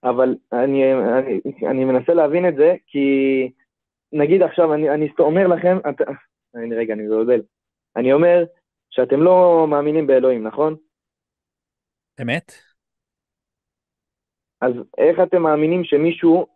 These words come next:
Speaker 1: אה, הצליח לפ-, לפענח את הכתב הזה? אולי זה בכלל משהו כתוב שם, ב-, בכלל, אה,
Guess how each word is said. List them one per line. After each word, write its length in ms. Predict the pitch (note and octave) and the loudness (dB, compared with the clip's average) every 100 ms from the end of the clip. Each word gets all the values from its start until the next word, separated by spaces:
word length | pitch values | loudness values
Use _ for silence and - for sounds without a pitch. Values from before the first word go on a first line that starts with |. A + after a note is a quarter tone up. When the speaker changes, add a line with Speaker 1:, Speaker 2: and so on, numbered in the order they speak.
| C#3 | -6
Speaker 1:
אה, 600 | C3+ B2 C3+ C3+ B2+ B2+ | -2 -2 0 0 2 0
הצליח 360 | B2+ D#3+ D#3 | 0 -2 0
לפ-, 180 | C#3+ - | -2 -4
לפענח 600 | C3+ B2+ B2+ C3 C#3+ D3+ | -4 -4 -6 -6 -6 -6
את 60 | - | -8
הכתב 260 | - D#3+ C#3+ | -4 -2 0
הזה? 200 | A2 G#2 A#2+ | 0 -4 -2
אולי 220 | B2+ C#3+ | 0 0
זה 100 | D3 | 0
בכלל 300 | D3 D#3 D3+ | -4 0 0
משהו 400 | D3+ D3+ D3 C3 | 0 -2 -2 -4
כתוב 320 | - C3+ D#3+ C#3+ | -4 -4 -4 -2
שם, 320 | C#3+ C3+ C3 | -2 -2 -2
ב-, 240 | C3+ B2 | -4 -4
בכלל, 280 | B2+ C#3+ C#3 | -2 0 4
אה, 440 | C#3 C3+ B2+ B2+ | 4 4 2 0